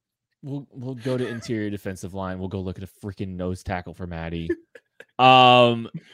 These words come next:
Speaker 1: do you want, who do you want? Do you want, uh,
Speaker 2: Christopher Hinton out of Michigan.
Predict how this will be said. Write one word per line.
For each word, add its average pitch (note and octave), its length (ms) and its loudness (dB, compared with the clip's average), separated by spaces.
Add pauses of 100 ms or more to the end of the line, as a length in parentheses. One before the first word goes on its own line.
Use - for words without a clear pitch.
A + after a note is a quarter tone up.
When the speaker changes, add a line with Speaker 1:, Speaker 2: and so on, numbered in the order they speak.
(180)
Speaker 1:
do B2+ 120 -2
you D#3+ 220 2
want, D#3+ 400 2
who D3 140 2
do D#3+ 40 2
you D#3 100 4
want? A#2+ 220 -2
Do B2 100 -6
you C#3 120 2
want, C#3+ 400 -2
uh, C3+ 160 4
Speaker 2:
Christopher G3+ 580 4
Hinton G3 360 -2
out F3+ 100 2
of D#3+ 80 -2
Michigan. B2+ 460 -6